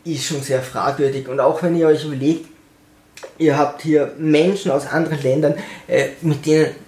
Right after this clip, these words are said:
du dich nicht einmal unterhalten kannst. Also Kommunikation fällt schon mal vollkommen weg, ja. Also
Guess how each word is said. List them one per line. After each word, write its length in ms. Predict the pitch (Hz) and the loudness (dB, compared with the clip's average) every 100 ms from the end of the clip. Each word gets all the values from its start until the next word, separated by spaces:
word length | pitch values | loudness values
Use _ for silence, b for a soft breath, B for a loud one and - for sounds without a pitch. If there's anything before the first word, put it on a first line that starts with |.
| - - | -20 -8
du 80 | 165 | -4
dich 160 | 151 131 | -4 0
nicht 220 | 170 - | 0 0
einmal 220 | 139 127 | 0 0
unterhalten 500 | 117 127 123 156 156 | -2 -4 0 2 0
kannst. 240 | 127 110 143 | -4 -4 -4
Also 140 | 139 | -4
Kommunikation 680 | - 156 147 - - 160 170 | 0 0 0 -4 -4 0 0
fällt 320 | 170 202 165 | 2 0 0
schon 120 | 160 | -2
mal 120 | 151 135 - | -2 -4 -8
vollkommen 720 | 180 - 226 - 175 170 165 | -2 0 0 -2 0 2 0
weg, 200 | 156 - - | -2 -6 -8
ja. 180 | - 165 B B B B B B B - - B B B B B B - 139 | -2 -2 B B B B B B B -20 -20 B B B B B B -12 -12
Also 180 | 143 | -12